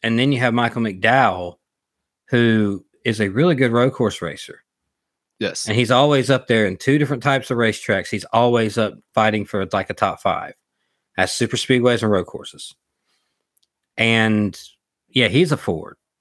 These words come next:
Speaker 1: but that's not, you think Michael McDowell gets Ford team support?
Speaker 2: Uh,
Speaker 1: No.
Speaker 2: I mean, no. Yeah,
Speaker 1: No.
Speaker 2: he even talked about it on, I don't know if it was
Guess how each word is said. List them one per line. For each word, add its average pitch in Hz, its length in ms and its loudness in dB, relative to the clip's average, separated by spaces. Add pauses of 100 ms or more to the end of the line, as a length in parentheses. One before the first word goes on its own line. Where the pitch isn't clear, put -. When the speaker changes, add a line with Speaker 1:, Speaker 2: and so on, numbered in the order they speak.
(260)
Speaker 1:
but 113 260 0 (840)
that's - 360 -2
not, 147 300 2
you 131 100 0
think 160 380 -4
Michael 139 280 0
McDowell 107 520 0
gets 120 160 -8
Ford 113 360 0 (120)
team 117 240 0
support? 170 480 -2 (1300)
Speaker 2:
Uh, 107 220 0
Speaker 1:
No. 90 80 -12
Speaker 2:
I 123 200 4
mean, 110 200 -10
no. 110 520 0
Yeah, 202 200 4
Speaker 1:
No. 117 100 2
Speaker 2:
he 156 80 2
even 139 180 0
talked 117 320 -2
about 104 300 0
it 95 180 -4 (100)
on, 107 440 -2
I 120 80 4
don't 135 140 2
know 117 120 2
if 107 80 -2
it 117 80 2
was 104 160 -4